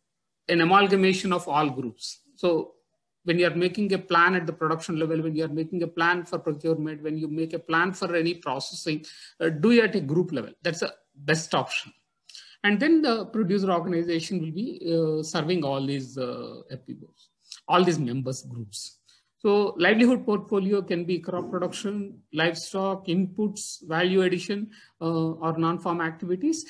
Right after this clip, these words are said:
But all these, uh, we need to figure out,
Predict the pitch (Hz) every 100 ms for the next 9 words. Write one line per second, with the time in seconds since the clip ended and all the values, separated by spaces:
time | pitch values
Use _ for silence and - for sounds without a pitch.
0 | - - 202 208 - 196 254 262 233 220
1 | 220 190 196 185 185 180 180 175 175 170
2 | 170 165 170 - 180 180 180 196 185 -
3 | _ _ - 160 180 180 147 165